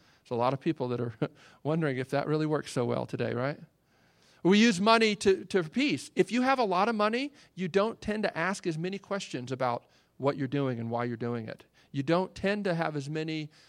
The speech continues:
um, conversations with yourself about, "Am I really doing the right thing?" No. We tend to inevitably think, "If I have a lot of money, I'm blessed and God must be pleased with me." So we use it for peace,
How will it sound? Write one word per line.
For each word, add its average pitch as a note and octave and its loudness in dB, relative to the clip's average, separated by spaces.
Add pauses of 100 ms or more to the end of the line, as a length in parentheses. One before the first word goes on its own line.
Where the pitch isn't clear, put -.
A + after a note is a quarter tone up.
(200)
um, B2+ 0
conversations D3+ -2
with C#3 -4
yourself C3+ -4
about, C#3+ -4
"Am F#3 -8
I A#3 -8
really B3 -8
doing G#3+ -10
the G3+ -10
right G3 -8
thing?" G3+ -10
No. C4 -2 (180)
We G3 -2
tend A#3 -2
to G#3+ 0
inevitably A3+ -2
think, D#3 -6 (160)
"If F3 -4
I F3+ 2
have F#3 0
a F3 -6
lot F3 -2
of F3+ -4
money, G#3+ -4
I'm E3 -6
blessed F#3 -6
and D#3+ -10
God D#3 -4
must E3+ -10
be F3 -10
pleased F#3 -8
with C3+ -12
me." A2+ -14 (880)
So D#3+ 0
we D#3 2
use G3+ -2
it G3 -6
for E3 -10
peace, - -8